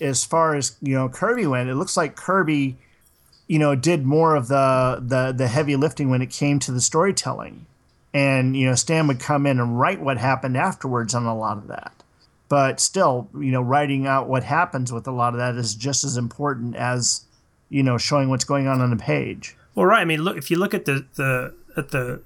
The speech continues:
Speaker 2: amount of work that Lee was doing, and I'm not trying to take anything away from Kirby at all, but
Speaker 1: No.
Speaker 2: Lee was writing most of the books, and he was
Speaker 1: Right.
Speaker 2: editing them, and he was kind of in charge of Marvel. So he was, had, he was wearing a lot of hats.
Speaker 1: Yes.
Speaker 2: So,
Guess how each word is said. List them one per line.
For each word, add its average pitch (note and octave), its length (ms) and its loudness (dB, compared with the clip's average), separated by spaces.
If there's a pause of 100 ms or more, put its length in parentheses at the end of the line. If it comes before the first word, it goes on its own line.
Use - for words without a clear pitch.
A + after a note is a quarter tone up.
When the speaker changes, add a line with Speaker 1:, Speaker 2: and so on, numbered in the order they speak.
Speaker 2:
amount C#3+ 300 4
of B2+ 100 0
work C#3 260 2
that B2+ 120 -4
Lee B2+ 160 0
was A2+ 160 -2
doing, B2+ 540 0 (320)
and D3 100 2
I'm D#3+ 60 4
not - 160 2
trying G3 140 2
to C#3 100 -2
take B2 100 -2
anything C#3 240 0
away B2+ 140 0
from G#2 120 -10
Kirby D3 280 0
at A2+ 60 -2
all, D3+ 280 2
but - 240 -14
Speaker 1:
No. C#3 280 0
Speaker 2:
Lee D#3 180 2
was C3 440 0 (200)
writing B2+ 600 -2 (460)
most D3+ 400 0
of C3 60 -4
the A#2 60 -4
books, A#2 520 -4 (280)
and C3 100 0
he C3+ 80 2
was C3 180 4
Speaker 1:
Right. C#3+ 120 0
Speaker 2:
editing D#3+ 240 2
them, C#3+ 260 2
and F3 340 0
he D#3+ 140 -6
was D#3+ 380 -4
kind F3 180 0
of F3+ 100 -2
in F3 120 -2
charge E3 320 0
of C#3 80 0
Marvel. D3 360 2
So - 140 -8
he C#3+ 160 -2
was, G#3+ 160 -2
had, C#3 300 -2
he F#3+ 60 0
was F#3 120 -2
wearing E3+ 160 2
a - 20 0
lot C3 120 2
of - 80 -2
hats. - 400 -2 (600)
Speaker 1:
Yes. C#3 120 -2
Speaker 2:
So, C#3 240 4